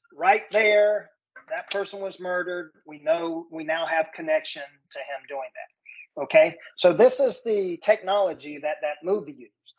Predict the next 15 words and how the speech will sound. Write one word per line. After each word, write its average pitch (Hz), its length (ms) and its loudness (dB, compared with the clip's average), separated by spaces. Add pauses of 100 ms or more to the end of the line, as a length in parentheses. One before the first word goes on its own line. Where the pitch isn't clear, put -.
(120)
And, 147 220 -12 (160)
but 175 180 2 (120)
the 151 80 -8
pro-, 214 280 0 (140)
you 202 100 -4
know, 151 160 -2
not 160 240 -4
the 143 140 -12
problem, 135 500 -4
but 185 160 -2 (560)
some 214 240 4
of 190 60 2
the 180 100 2
things 185 480 2
that 151 300 -2